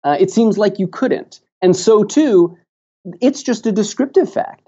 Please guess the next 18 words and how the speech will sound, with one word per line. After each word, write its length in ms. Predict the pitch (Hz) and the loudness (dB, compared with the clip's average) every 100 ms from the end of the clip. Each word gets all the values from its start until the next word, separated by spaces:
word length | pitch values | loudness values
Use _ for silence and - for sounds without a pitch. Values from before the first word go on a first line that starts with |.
| - | -2
that 180 | 151 147 | -2 0
people 280 | 170 143 | -2 -2
take 280 | 135 143 127 | -2 0 0
this 180 | 117 110 | -2 -6
attitude. 640 | - - 82 - - - _ _ _ _ _ _ _ | -8 -8 -10 -10 -10 -10 _ _ _ _ _ _ _
So 180 | - 214 | -2 0
what? 340 | 220 294 - - | 4 2 2 0
They 120 | 156 | 0
think 280 | 180 269 - | 0 -4 -6
this. 380 | - - - _ _ | -14 -16 -20 _ _
How 180 | - 226 | 0 2
are 60 | 262 | 4
you 180 | 220 214 | 4 4
ever 160 | 233 | 2
gonna 180 | 277 269 | 2 2
get 220 | 233 - | 0 -2
from 220 | 208 190 | -2 0
that 420 | 185 196 87 73 | 0 -2 -4 -10